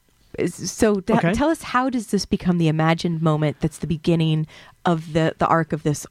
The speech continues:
Speaker 1: this whole story?
Speaker 2: Well, I'm glad you asked that question, especially in the context of talking just before the break about, um, first, second, and editors. I, I didn't remember this until just a month or so ago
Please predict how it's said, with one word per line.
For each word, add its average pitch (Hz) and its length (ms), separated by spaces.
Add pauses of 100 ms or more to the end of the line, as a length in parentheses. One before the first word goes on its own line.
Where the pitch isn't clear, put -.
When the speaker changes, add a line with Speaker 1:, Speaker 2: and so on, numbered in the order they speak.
Speaker 1:
this 151 180
whole 143 180
story? - 480
Speaker 2:
Well, 233 100
I'm 247 60
glad 285 200
you 208 80
asked 190 220
that 180 160
question, 196 440
especially 196 420
in 185 100
the 180 60
context 175 540
of 165 500
talking 165 680
just 160 220
before 170 260
the 156 80
break 170 400 (100)
about, 147 460
um, 139 480 (1000)
first, - 300
second, 165 380
and 165 160
editors. 180 560 (920)
I, 175 160 (380)
I 202 80
didn't 220 260
remember 202 400
this 165 260
until 165 960 (220)
just - 260
a 160 100
month 160 320
or 180 80
so 156 300
ago 160 460